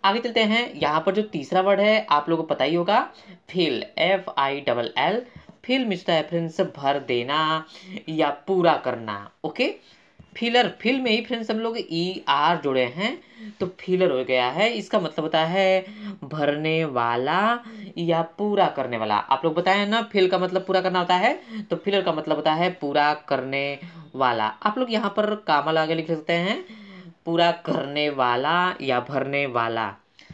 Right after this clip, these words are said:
आगे चलते हैं। यहाँ पर नेक्स्ट वर्ड है आप लोग का फिलिट। फिलिट मीन्स होता है फ्रेंड्स, जूड़ा बांधने का फीता, और केवल आप लोग फीता भी कह सकते हैं। ठीक है, आप लोग यहाँ पर कामा लगा के लिख सकते हैं फीता या जूड़ा बांधने का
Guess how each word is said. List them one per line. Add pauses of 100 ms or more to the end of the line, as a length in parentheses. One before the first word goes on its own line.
(400)
आगे
चलते
हैं।
यहाँ
पर
नेक्स्ट
वर्ड
है
आप
लोग
का (160)
फिलिट। (640)
फिलिट
मीन्स
होता
है
फ्रेंड्स,
जूड़ा (100)
बांधने
का (440)
फीता,
और
केवल
आप
लोग
फीता
भी
कह
सकते
हैं। (600)
ठीक
है, (100)
आप
लोग
यहाँ
पर
कामा
लगा
के
लिख
सकते
हैं (140)
फीता (420)
या
जूड़ा
बांधने
का